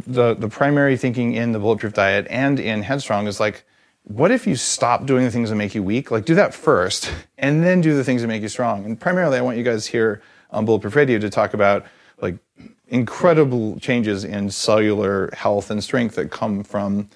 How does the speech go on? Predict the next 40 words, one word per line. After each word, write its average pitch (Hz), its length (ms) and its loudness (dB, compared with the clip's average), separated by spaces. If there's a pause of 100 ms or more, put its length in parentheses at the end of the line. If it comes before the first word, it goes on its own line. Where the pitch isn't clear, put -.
(520)
uh, - 140 -4
the, 110 380 4
the 110 120 0
kind 107 220 -2
of 95 60 -2
gear 98 120 2
that 92 60 0
you're 90 100 -2
making 95 260 -4
at 95 120 -6
Pulse 92 220 -2
Centers. 92 480 -8 (640)
And 101 560 -2 (180)
I'm 120 300 2
definitely 104 400 0
seeing 98 220 -4
the 95 80 -2
effects. 87 280 -2
I 90 60 -6
see - 140 -6
it 87 60 -4
in 92 60 -6
my 90 80 -8
dog. 120 420 2
I 85 40 -6
see 90 200 -10
it 80 120 -12
in 85 140 -14
my, 82 240 -14 (120)
my 110 80 -8
wife. 117 500 0 (440)
Uh, - 240 -2
I'm 98 100 0
seeing 98 200 -2
it - 20 -2
myself. 117 600 0 (160)
Um, 110 280 -4
what 156 120 4
about 233 200 0
kids? 90 420 -2